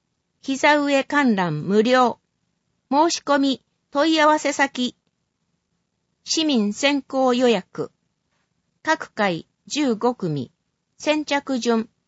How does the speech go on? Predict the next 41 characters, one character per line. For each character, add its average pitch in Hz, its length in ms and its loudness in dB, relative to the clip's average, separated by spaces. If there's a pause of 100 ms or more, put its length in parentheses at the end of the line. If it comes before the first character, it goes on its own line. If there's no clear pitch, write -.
(960)
二 254 160 -2
月 285 540 -2
二 285 200 -2
十 214 260 0
二 240 180 0
日 185 500 -4
火 269 180 0
曜 269 260 0
日、 156 220 -8 (420)
午 285 200 0
前 254 220 0
九 302 160 -6
時 240 160 -4
か 175 160 -2
ら 160 180 -4 (380)
二 320 160 -2
十 247 240 0
五 285 160 0
日 190 460 -4 (140)
金 294 280 -2
曜 269 240 0
日、 160 240 -6 (600)
午 254 180 2
後 220 260 0 (180)
五 294 180 0
時 277 160 -2
ま 196 180 0
で 156 120 -4
に。 143 220 -8 (880)
愛 277 280 0
知 - 280 -10
電 277 280 0
子 262 280 -8
申 285 280 -4
請 262 520 -2
届 285 440 -4
出 262 140 -2
シ 277 180 -8
ス - 80 -14
テ 170 160 -6
ム。 147 180 -6